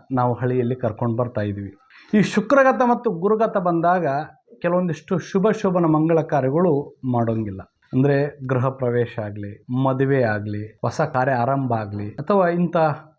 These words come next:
ಶುಭ ಶೋಭನ ಮಂಗಳ ಕಾರ್ಯಗಳು ನಿಷೇಧ ಅಂತ ಶಾಸ್ತ್ರ ಹೇಳ್ತದೆ. ಈ ವರ್ಷ ಶುಕ್ರಗತ ಕ್ರೋಧಿನಾಮ ಸಂವತ್ಸರದ ಚೈತ್ರ ಬಹುಳ ಆರು, ಅಂದ್ರೆ ಮೂವತ್ತು ನಾಲ್ಕು ಎರಡು ಸಾವಿರದ ಇಪ್ಪತ್ನಾಲ್ಕನೇ ಮಂಗಳವಾರ ದಿವಸ ಶುಕ್ರ ಪೂರ್ವ ದಿಕ್ಕಿನಲ್ಲಿ ಅಸ್ತನಾಗಿ,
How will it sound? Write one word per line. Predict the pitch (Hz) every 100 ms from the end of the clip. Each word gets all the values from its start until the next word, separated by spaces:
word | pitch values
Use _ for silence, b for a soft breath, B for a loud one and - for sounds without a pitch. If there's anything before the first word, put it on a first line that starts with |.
| -
ಶುಭ | 156 160
ಶೋಭನ | 151 147 139
ಮಂಗಳ | 131 127 123
ಕಾರ್ಯಗಳು | 117 120 117 135 123
ನಿಷೇಧ | 117 104 - 117
ಅಂತ | 104 107 139
ಶಾಸ್ತ್ರ | - 101 101 -
ಹೇಳ್ತದೆ. | 127 139 120 101 - _ -
ಈ | 226
ವರ್ಷ | 247 226 - 185 -
ಶುಕ್ರಗತ | 185 - 220 180 -
ಕ್ರೋಧಿನಾಮ | 120 - - 175 220 226 214 202
ಸಂವತ್ಸರದ | 190 - 180 180 170 - 170 160 170 190 - - _ -
ಚೈತ್ರ | 170 185 185
ಬಹುಳ | 175 165 156 156
ಆರು, | 143 147 127
ಅಂದ್ರೆ | - 143 165 135 135 190 202 b b b b b
ಮೂವತ್ತು | 160 196 220 214 - 220
ನಾಲ್ಕು | 196 185 185 196
ಎರಡು | 175
ಸಾವಿರದ | 170 196 180
ಇಪ್ಪತ್ನಾಲ್ಕನೇ | 160 - - 190 - 175 170 180 160
ಮಂಗಳವಾರ | 139 147 180 175 156
ದಿವಸ | 139 123 - 110 123 - _ - -
ಶುಕ್ರ | 180 - 170
ಪೂರ್ವ | 151 - 165 185 175 151
ದಿಕ್ಕಿನಲ್ಲಿ | 151 151 131 127
ಅಸ್ತನಾಗಿ, | 113 - - 151 113 101 107 135